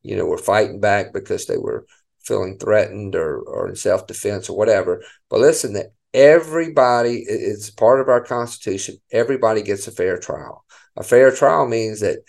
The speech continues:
you're not locked away in a gulag and in solitary without representation from a lawyer for long periods of times. Uh, uh, uh, uh, uh, uh, you get a speedy trial.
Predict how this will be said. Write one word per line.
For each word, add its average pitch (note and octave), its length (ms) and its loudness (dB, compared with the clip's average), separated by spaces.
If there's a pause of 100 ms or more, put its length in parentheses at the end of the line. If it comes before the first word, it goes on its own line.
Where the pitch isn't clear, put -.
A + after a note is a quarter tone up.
(260)
you're G2+ 140 -8
not A#2 300 -4
locked G#2+ 400 -2
away A2 340 4
in G2+ 120 -2
a F#2+ 40 -6
gulag G2+ 640 -2
and F#2 260 -10
in F#2+ 180 -12
solitary G2 800 0
without F#2 500 -4
representation G2 800 -4
from G2+ 160 -10
a G#2+ 60 -4
lawyer A#2 500 -2 (280)
for F#2+ 260 0
long G#2+ 300 0
periods G#2+ 400 0
of G#2+ 100 -10
times. A2 380 -4 (280)
Uh, G#2+ 200 -4
uh, F2+ 140 -2 (180)
uh, F2 160 -2 (200)
uh, D2+ 200 -2 (240)
uh, - 340 -10 (220)
uh, F#2+ 80 0
you G2+ 180 -12
get G#2+ 160 -2
a G#2+ 60 0
speedy A#2 400 -6
trial. B2 600 -4